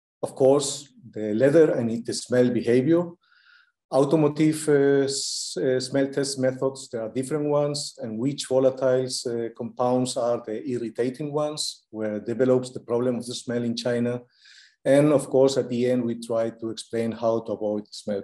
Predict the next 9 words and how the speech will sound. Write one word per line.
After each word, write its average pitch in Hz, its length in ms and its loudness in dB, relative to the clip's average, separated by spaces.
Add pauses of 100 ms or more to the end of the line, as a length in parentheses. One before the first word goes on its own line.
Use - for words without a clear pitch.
(100)
problems. - 680 -10 (1600)
Well, 160 280 6 (600)
when 190 540 4 (120)
it 151 140 2
start 151 400 6
the 131 60 0
problem 110 400 2
in 101 120 -4
China, 104 340 -6